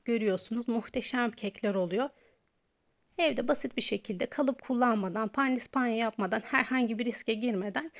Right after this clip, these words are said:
kendiniz pastanızı hazırlayabilirsiniz. Bunlar da mini pandispanyalar. Dilerseniz katlı bir pasta yapmak istiyorsanız doğrudan kullanabilirsiniz. Dediğim gibi ben bunları dolaba kaldırıyorum, daha sonra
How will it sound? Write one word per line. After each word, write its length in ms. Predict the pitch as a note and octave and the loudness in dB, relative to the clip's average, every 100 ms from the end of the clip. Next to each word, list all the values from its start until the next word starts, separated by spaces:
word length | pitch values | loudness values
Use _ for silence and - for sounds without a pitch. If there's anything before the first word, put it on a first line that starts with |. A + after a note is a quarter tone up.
| - - | -18 -8
kendiniz 420 | - D4 B3+ G#3 - | 2 4 4 0 2
pastanızı 560 | B3+ B3 G#3 G3+ G3 | 2 2 0 -2 -2
hazırlayabilirsiniz. 1160 | D#4 B3 G#3+ G#3 G#3+ C4+ A3+ G#3+ F#3+ - B3 D#4+ - - - | -2 0 2 0 2 0 0 0 -2 -2 -2 -2 -8 -16 2
Bunlar 340 | E4 D4+ B3+ | 4 6 6
da 60 | C#4+ | 6
mini 340 | C#4 C4+ A#3 - - - | 6 8 6 2 -14 -4
pandispanyalar. 1000 | A#3 G#3 G3 - A3+ G#3 A3 C4 F#4+ - _ _ _ _ _ - | 0 0 -2 -4 -2 0 0 0 -2 -8 _ _ _ _ _ -6
Dilerseniz 480 | D4+ C#4 C4+ - C4+ | 4 6 6 2 -2
katlı 380 | - B3+ B3+ B3+ | 2 0 0 -4
bir 60 | B3 | -2
pasta 360 | C4 B3 - | -2 0 0
yapmak 340 | B3 A#3+ B3+ - | 0 0 -2 -4
istiyorsanız 480 | - A#3 D4 B3+ | -4 -2 0 2
doğrudan 380 | C4 B3 G#3+ B3+ | 4 4 4 2
kullanabilirsiniz. 840 | A#3+ A#3 A#3+ A#3+ A3 G#3+ - E4 - - - - - | 0 0 2 2 0 -2 -2 -4 -4 -8 -16 -10 -4
Dediğim 280 | C4+ C4+ G#3 | 2 2 2
gibi 140 | G3+ B3+ | 0 0
ben 160 | B3 | 2
bunları 300 | A#3+ G3+ F#3 | 4 2 2
dolaba 260 | B3 A3 - | 2 2 0
kaldırıyorum, 640 | - C4 C4 B3 C4+ B3 | 4 4 4 2 2 2
daha 180 | B3 A#3 | 0 -2
sonra 400 | - G#3 F3+ | -2 -2 -2